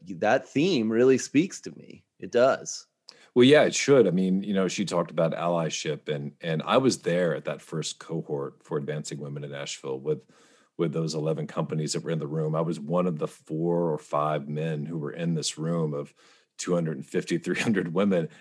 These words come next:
Speaker 2: And, and, uh, and she, you know, she's, Amanda was on stage. I hadn't met her at this point. She's on stage and she's pointing to me and these other guys in the room and saying, "These are the people we need here. Yes, we wanna have women in the room, but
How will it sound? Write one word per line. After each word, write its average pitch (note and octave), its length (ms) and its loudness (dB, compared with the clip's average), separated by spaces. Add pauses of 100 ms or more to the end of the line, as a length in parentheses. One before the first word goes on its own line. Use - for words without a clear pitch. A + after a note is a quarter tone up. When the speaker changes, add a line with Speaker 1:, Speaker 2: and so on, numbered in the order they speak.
(120)
Speaker 2:
And, E2+ 380 -2
and, F#2 300 2
uh, F2 220 2 (280)
and F#2 160 -2
she, A#2 140 0
you G2+ 60 4
know, F#2+ 60 4
she's, - 440 0
Amanda G2+ 400 2
was A2 160 4
on F#2 160 4
stage. G#2+ 300 4
I E2+ 80 -2
hadn't A#2 200 4
met E2 140 0
her A#2 80 6
at F2 100 2
this - 140 -8
point. D#2 220 -8
She's G2 160 -2
on G2 120 4
stage G2 280 2
and F2 100 -6
she's A#2+ 160 0
pointing B2 540 2
to F#2 120 -6
me F2 480 -2 (400)
and G2+ 160 4
these F#2 140 2
other G2 160 4
guys F2+ 320 0
in E2+ 40 -6
the E2+ 60 -2
room G#2+ 240 4
and F#2 100 0
saying, F2+ 460 2 (420)
"These B2+ 300 4
are D3 60 6
the G2 100 0
people G#2 360 -2
we F2 180 2
need F2+ 300 0
here. - 380 -14 (240)
Yes, A#2+ 400 2
we A2+ 80 4
wanna G2 280 2
have F2 240 0
women A2+ 260 4
in F2+ 80 2
the E2+ 80 -4
room, E2+ 280 -2
but E2+ 160 -4